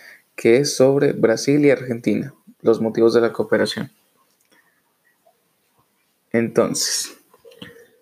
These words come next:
el mundo está atravesando un periodo de transformaciones entre las cuales se destaca la emergencia de países en desarrollo como actores con capacidad de influencia en el sistema internacional,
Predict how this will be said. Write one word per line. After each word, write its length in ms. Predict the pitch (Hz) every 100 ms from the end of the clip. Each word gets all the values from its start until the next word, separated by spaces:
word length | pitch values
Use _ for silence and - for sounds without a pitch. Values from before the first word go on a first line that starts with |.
| -
el 120 | 127
mundo 400 | 143 170 170 170 170
está 200 | - 117
atravesando 420 | 131 127 120 113
un 60 | 123
periodo 260 | 131 135
de 60 | 131
transformaciones 920 | 120 117 - 113 120 131 139 143 -
entre 300 | 117 110 110
las 180 | 110 -
cuales 440 | 127 117 120 - -
se 160 | -
destaca 360 | 113 117 117 135
la 80 | 123
emergencia 520 | 110 - 139 143 147
de 120 | 117
países 440 | - 127 120 120 - -
en 160 | 120 113
desarrollo 600 | 117 127 131 139 147 143
como 220 | - 120
actores 340 | 113 117 123 -
con 140 | 139
capacidad 460 | 127 120 110 113 107
de 100 | 127
influencia 600 | 131 110 127 143 143 147 - - _ -
en 100 | 117
el 80 | 110
sistema 360 | 113 - 110
internacional, 680 | 113 113 110 110 113 110 -